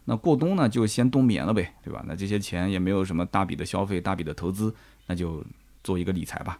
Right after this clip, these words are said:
或者是做一个这个大额的存单。好的，下面一位呢，叫做飞过海了。他说，新君越，我觉得最大的问题就是外观设计太过于运动，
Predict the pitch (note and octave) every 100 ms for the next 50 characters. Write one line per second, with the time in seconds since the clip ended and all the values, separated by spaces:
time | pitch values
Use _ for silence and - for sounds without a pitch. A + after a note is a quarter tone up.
0 | _ - E2 - E2 E2 E2+ E2+ E2 F2
1 | E2 C#2+ C#2+ - - - G2+ F#2 F2+ F#2
2 | E2+ F2 G2+ - - - - - D#3+ D3+
3 | E3+ D3+ C#3+ D3 C#3 C3 D3+ C3+ C#3 B2+
4 | B2 - A#3 A3 A3 D#3 - F2 - D2+
5 | F#2+ - - - - E3 E3 F3+ F#3 -
6 | - - A3+ A3 A#3 A#3 E3 - A2+ A2
7 | C3+ F3+ F3 C#3+ C#3 A#2+ - F2+ G#2 G2+
8 | F2+ F2 B2+ A2+ A#2 A#2+ G#2+ F2+ - C3
9 | A2+ G#2+ G2 A#2 B2+ G2+ F#2+